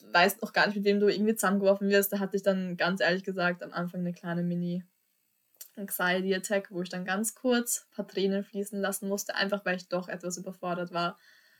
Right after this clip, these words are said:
ähm, von allem, was passiert, weil einfach alles so neu war, alles viel und allein, aber irgendwie doch nicht allein. Und ich hatte eine sehr, sehr, sehr liebe, ähm, Zimmerkameradin, ich weiß nicht, ob ich ihren Namen sagen darf, deswegen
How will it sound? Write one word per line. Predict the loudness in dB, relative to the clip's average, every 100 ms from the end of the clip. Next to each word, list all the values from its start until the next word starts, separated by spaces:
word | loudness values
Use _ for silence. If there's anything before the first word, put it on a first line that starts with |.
| _ _ 0
ähm, | 2 2 0 0
von | 2
allem, | 4 4 4
was | 2
passiert, | 2 2 2
weil | 0
einfach | 0 0
alles | 0 2 0
so | 0
neu | 2 4 6
war, | 6 6 6
alles | 4 4 4 0 -2
viel | -14 -4 2 4 4 4
und | 0 -2 -6 -14 _ _ _ _ 0
allein, | 6 8 10 8 8
aber | 6 6
irgendwie | 4 2
doch | 2 0
nicht | 2
allein. | 4 4 4 0 -20 -20 _ 0
Und | 4 4
ich | 4 2
hatte | 2
eine | 2
sehr, | 2 2
sehr, | 2 2 0 -4 _
sehr | 2 6 6
liebe, | 6 8 8 8 2 _ -8
ähm, | -4 -2 -4 -8 _ _ -6 -6 _
Zimmerkameradin, | -6 -2 -2 0 -2 -2 0 -2
ich | -2
weiß | -4 -4
nicht, | -6
ob | -10
ich |
ihren | -6
Namen | -6 -6
sagen | -8 -10
darf, | -10 -12
deswegen | -16 -14 -14